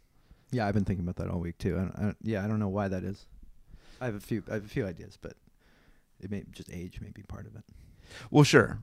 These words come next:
Speaker 2: there is age. We're all doing very well. We're all. This is one of
Speaker 1: <laughs> That's,
Speaker 2: many
Speaker 1: that's not
Speaker 2: great
Speaker 1: what I
Speaker 2: things.
Speaker 1: was saying, but
Speaker 2: But
Speaker 1: yeah,
Speaker 2: then,
Speaker 1: yeah, yeah.
Speaker 2: but then, but then also, I think I haven't had very many musical conversations this week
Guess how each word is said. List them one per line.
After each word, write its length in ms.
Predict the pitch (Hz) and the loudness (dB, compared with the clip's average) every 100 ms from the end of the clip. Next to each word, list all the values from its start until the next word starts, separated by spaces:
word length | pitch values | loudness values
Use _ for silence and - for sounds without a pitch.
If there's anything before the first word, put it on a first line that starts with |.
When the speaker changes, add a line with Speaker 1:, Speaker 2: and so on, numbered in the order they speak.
| - | 4
Speaker 2:
there 180 | 117 127 | 10 12
is 160 | 135 | 12
age. 440 | 104 101 95 92 - - | 10 6 6 2 -6 -4
We're 180 | 107 104 | 0 4
all 140 | 92 | 4
doing 260 | 90 87 87 | 4 2 4
very 160 | 85 87 | 2 4
well. 400 | 90 82 87 87 - - - | 4 4 0 -4 -14 -20 -6
We're 200 | 98 92 | -2 0
all. 340 | 87 90 90 85 - - - - - - - | 0 -2 -4 -8 -16 -20 -20 -20 -14 -4 -2
This 120 | 113 | -2
is 80 | 110 | 2
one 140 | 104 117 | 6 6
of 80 | 101 | 8
Speaker 1:
<laughs> 20 | |
That's, 60 | |
Speaker 2:
many 100 | 107 | 8
Speaker 1:
that's 160 | 104 - | 6 8
not 60 | 98 | 6
Speaker 2:
great 60 | |
Speaker 1:
what 120 | 131 | 6
I 40 | 143 | 6
Speaker 2:
things. 80 | 143 | 6
Speaker 1:
was 120 | 131 - | 4 0
saying, 180 | 131 127 117 | 0 -2 -2
but 160 | 127 123 | -6 6
Speaker 2:
But 160 | 135 127 | 10 10
Speaker 1:
yeah, 40 | |
Speaker 2:
then, 120 | 131 120 | 8 4
Speaker 1:
yeah, 80 | |
yeah. 60 | 107 101 | 2 2
Speaker 2:
but 120 | 123 | 6
then, 340 | 123 110 95 | 8 8 8
but 140 | 107 117 | 8 8
then 160 | 123 | 8
also, 380 | 110 117 120 95 | 8 8 6 4
I 120 | 90 | 4
think 380 | 104 90 87 - - - - - - - - - - - - - - - - - - - - - - - - _ _ - | 2 0 0 -6 -10 -14 -18 -20 -20 -20 -20 -20 -20 -20 -20 -20 -20 -20 -20 -20 -20 -20 -20 -20 -20 -20 -20 _ _ -6
I 100 | - | 6
haven't 260 | 123 143 139 | 10 10 8
had 160 | 143 107 | 6 8
very 140 | 110 | 6
many 180 | 101 101 | 6 4
musical 360 | 98 95 98 | 4 2 0
conversations 560 | 92 87 82 85 80 82 | 0 2 2 0 0 -4
this 160 | 85 - | -4 -2
week 180 | 85 | -2